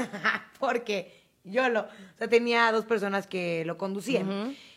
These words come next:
Speaker 1: Y entonces estos güeyes eran mágicos y tenían la capacidad de, eh, revivir. Entonces se supone que cuando hacían viajes muy, muy, muy largos,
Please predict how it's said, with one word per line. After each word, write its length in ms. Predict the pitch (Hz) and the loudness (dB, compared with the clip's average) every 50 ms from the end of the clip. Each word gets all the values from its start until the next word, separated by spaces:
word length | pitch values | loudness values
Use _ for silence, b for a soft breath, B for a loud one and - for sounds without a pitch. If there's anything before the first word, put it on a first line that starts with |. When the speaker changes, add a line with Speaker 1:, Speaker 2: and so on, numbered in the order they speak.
| B B B | B B B
Speaker 1:
Y 100 | - 220 | -2 -2
entonces 260 | 240 233 277 285 285 269 | 0 0 0 -2 -2 -4
estos 200 | - 285 285 269 | -4 -6 -8 -2
güeyes 420 | 262 277 262 220 214 220 214 - - | 0 0 2 2 2 0 -2 -4 -4
eran 260 | 202 202 202 202 220 | -2 -2 -2 -2 -2
mágicos 600 | 240 254 - - 190 - - 180 180 196 - - _ _ | -4 -6 -6 -6 -12 -8 -4 -6 -6 -6 -8 -16 _ _
y 140 | - 214 214 | -8 -8 -2
tenían 300 | 214 208 214 214 214 220 | -2 -2 -2 0 -2 -2
la 100 | 220 220 | -4 -2
capacidad 680 | 220 220 220 220 208 208 233 247 233 196 180 180 185 b b b b b b - | -4 -4 -4 -4 -6 -4 -4 -2 0 0 0 0 -2 b b b b b b -14
de, 600 | 175 165 202 202 196 190 190 190 196 196 208 - | -6 -4 -2 0 0 0 0 0 -2 -2 -4 -6
eh, 360 | - 190 185 175 170 170 165 165 | -6 -8 -6 -6 -6 -8 -8 -8
revivir. 500 | 180 196 208 208 240 262 294 320 - - _ b b b b b b b b b | -6 -2 -2 0 0 0 -2 -4 -6 -14 _ b b b b b b b b b
Entonces 240 | - 202 233 233 202 | -12 -6 -6 -6 -4
se 60 | 214 | -4
supone 260 | 233 196 254 240 254 247 | -2 -2 -2 -2 0 -2
que 80 | 254 | -2
cuando 220 | 240 233 208 208 196 | -2 -2 -2 -2 -4
hacían 260 | - - 220 220 220 | -2 -2 -2 2 2
viajes 320 | 226 220 220 220 220 165 | 0 0 0 -4 -8 -8
muy, 200 | 226 233 254 269 | -6 -6 -4 -4
muy, 200 | 254 254 262 269 | -4 -4 -4 -4
muy 240 | 254 254 277 285 285 | -4 -2 0 2 2
largos, 420 | 277 262 254 220 185 185 208 208 | 2 4 2 2 2 0 -2 -4